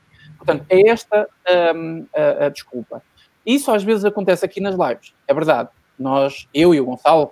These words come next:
recorremos a, a vídeo. Ainda no início da live fizemos lá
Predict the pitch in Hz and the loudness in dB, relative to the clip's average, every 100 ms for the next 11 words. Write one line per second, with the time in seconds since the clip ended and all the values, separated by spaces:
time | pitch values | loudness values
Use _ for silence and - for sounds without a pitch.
0 | _ - 135 143 120 127 120 117 117 107 | _ -10 -4 -2 -2 -6 -4 -2 -2 -2
1 | 113 151 240 285 294 _ _ - 196 175 | -2 -4 -6 -6 -12 _ _ -4 -2 0
2 | 165 165 165 156 151 151 160 147 - 139 | -2 -2 -4 -6 0 4 4 4 -2 -4
3 | 143 131 139 139 127 | -2 -2 0 2 2